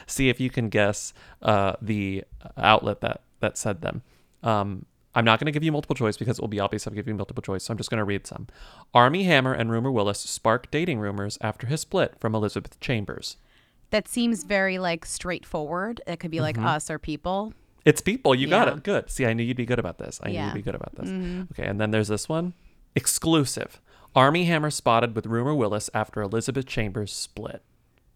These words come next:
Speaker 2: Is that us?
Speaker 1: That is page six. That is page six. Okay.
Speaker 2: Oh,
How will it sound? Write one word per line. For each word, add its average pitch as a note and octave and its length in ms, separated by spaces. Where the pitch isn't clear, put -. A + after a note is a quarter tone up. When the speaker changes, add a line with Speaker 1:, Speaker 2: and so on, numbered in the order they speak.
Speaker 2:
Is G3+ 120
that G3 200
us? F3 400
Speaker 1:
That A#2 360
is A2+ 120
page - 240
six. - 340
That - 160
is F3+ 80
page - 220
six. - 180
Okay. D3+ 100
Speaker 2:
Oh, D3+ 440